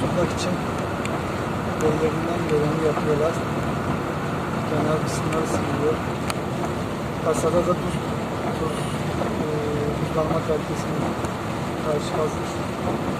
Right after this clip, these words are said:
Yolda birkaç yerde daha rastladım. Karayolları ekipleri tuz kamyonları hazır bekliyordu. Tabii meteorolojiyle iletişim içerisinde önceden haber alıp bu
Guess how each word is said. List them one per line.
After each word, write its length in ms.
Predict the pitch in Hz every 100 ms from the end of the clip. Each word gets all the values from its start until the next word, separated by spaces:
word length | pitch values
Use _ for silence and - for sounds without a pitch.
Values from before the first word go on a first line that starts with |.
| - - 160
Yolda 220 | 160 175 170
birkaç 280 | - 180 -
yerde 200 | 175 170 175
daha 120 | 175 156
rastladım. 440 | 151 151 - - - - - -
Karayolları 460 | 156 151 - 156 151
ekipleri 440 | - - - 151 - - - - - - -
tuz 160 | 180 -
kamyonları 520 | 165 156 156 151 151 151
hazır 220 | 156 151 151
bekliyordu. 500 | 147 - 147 147 - - - - - - - - - - - - - - - - - - -
Tabii 200 | 190 185
meteorolojiyle 840 | 196 202 208 214 214 208 233 208 190 190 -
iletişim 360 | 196 190 - 226
içerisinde 540 | - 190 156 147 160 160 165
önceden 340 | 165 170 180 170
haber 200 | 170 180 165
alıp 180 | 156 156 - - - - - - -
bu 60 | -